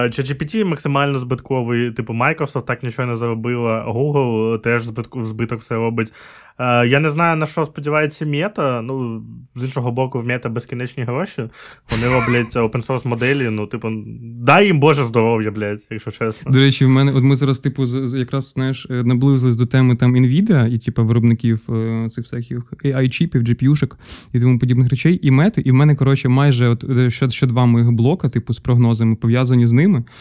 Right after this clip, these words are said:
Speaker 2: але давай, не знаю, можливо, зупинимося ще на цьому загальному штучному інтелекті.
Speaker 1: Ну, знаєш, от в мене є такий фетиш, я інколи заходжу в труху почитати коментарі. Е,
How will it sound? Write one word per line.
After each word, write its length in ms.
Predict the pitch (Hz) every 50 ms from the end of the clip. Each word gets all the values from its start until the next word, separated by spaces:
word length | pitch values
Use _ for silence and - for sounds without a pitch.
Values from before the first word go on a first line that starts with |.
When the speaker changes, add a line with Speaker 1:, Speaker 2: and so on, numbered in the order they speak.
| - - -
Speaker 2:
але 200 | 131 123 120 123
давай, 400 | 120 117 120 117 135 156 165 147 139 127
не 140 | 120 120
знаю, 260 | 117 110 117 113 113 113
можливо, 300 | 113 117 120 123 117 113
зупинимося 500 | 113 110 - 127 127 123 117 120 - 113
ще 240 | - - 117 113
на 460 | 110 110 113 113 110 110 110 110 110 107
цьому 260 | - - 110 110 110
загальному 420 | 110 117 117 117 117 117 113 113
штучному 280 | 110 - 117 - - 120
інтелекті. 340 | 113 127 139 143 - - - - -
Speaker 1:
Ну, 60 | 170
знаєш, 380 | 156 165 175 226 277 - -
от 160 | 175 147 127 - _ - - - - - _ _ -
в 120 | 127 120
мене 260 | 135 139 151 165 170
є 100 | 156 160
такий 240 | 160 160 156 - 147
фетиш, 400 | - - 139 160 165 - - -
я 60 | 143
інколи 280 | 131 127 127 - 131 123
заходжу 420 | 117 123 123 - 131 131 123 120
в 60 | 113 -
труху 280 | - 123 - - 131
почитати 760 | 127 127 113 - - - 123 123 120 - 127 120 113 113 113 110
коментарі. 360 | - 113 113 110 - - - - - - - - - - - - - _ - _ - - _ _ _ _ _ - - - - - - - - - - - - - - _ -
Е, 240 | - 123 113 113 117